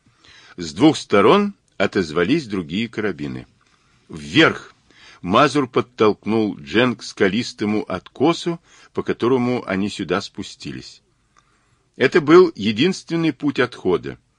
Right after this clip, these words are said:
Безумием было бы соваться в прилегающую к пещере тайгу, где наверняка полно других ловушек. Что ж,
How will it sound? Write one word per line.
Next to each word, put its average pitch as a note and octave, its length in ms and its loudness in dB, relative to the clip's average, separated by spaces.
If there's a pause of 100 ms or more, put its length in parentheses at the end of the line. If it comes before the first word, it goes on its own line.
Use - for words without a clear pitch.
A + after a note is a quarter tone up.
(420)
Безумием B2 840 4
было G#2 260 4
бы F2+ 280 2
соваться G#2+ 840 2 (320)
в - 100 -20
прилегающую A2+ 920 2
к - 40 -20
пещере F#2+ 560 -4
тайгу, F2+ 520 0 (440)
где F2+ 200 2
наверняка A2 600 2
полно A#2+ 540 0
других F#2 460 -6
ловушек. C#2+ 600 -10 (840)
Что - 360 2
ж, - 200 -12